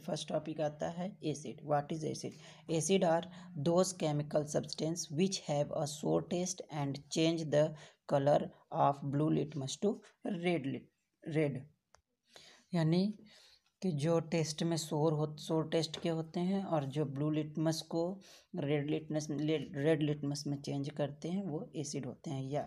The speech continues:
क्या? Presence of water, acid give एच प्लस ion और एच थ्री ओ प्लस ion। यानी वाटर के प्रेजेंट में एसिड जो है वो एच प्लस आयन देते हैं। तो नेचुरल सोर्स हमारे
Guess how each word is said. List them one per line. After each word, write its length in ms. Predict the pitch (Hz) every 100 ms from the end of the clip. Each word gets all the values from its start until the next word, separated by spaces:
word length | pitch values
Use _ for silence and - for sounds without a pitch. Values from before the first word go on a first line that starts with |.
| - 147
क्या? 300 | 151 160 175 214 - - - - _ 175
Presence 420 | 185 185 208 208
of 140 | 190 190
water, 380 | 151 147 165 180 196 - - _
acid 400 | 175 170 - 165 147
give 220 | 151 190 208 - _ -
एच 240 | 156 180 -
प्लस 240 | 175 190 190
ion 400 | 170 165 170 185 190 190
और 280 | - 151 156 -
एच 200 | 147 -
थ्री 180 | - 175 214 - - -
ओ 180 | 147 160 -
प्लस 220 | 139 139
ion। 300 | - - 143 - - -
यानी 300 | 180 175 160 165 175
वाटर 380 | 139 135 151 147
के 100 | 151
प्रेजेंट 500 | 151 143 139 151 147 151
में 340 | 160 170 208 - -
एसिड 380 | 139 143 156 135
जो 100 | 151
है 140 | 165
वो 180 | 175 156 143
एच 160 | 139
प्लस 300 | - 147 156
आयन 280 | 139 123 143
देते 280 | - - 135
हैं। 120 | 131
तो 100 | 170
नेचुरल 400 | 175 170 - 160
सोर्स 340 | 160 156 151 156
हमारे 320 | 151 147 156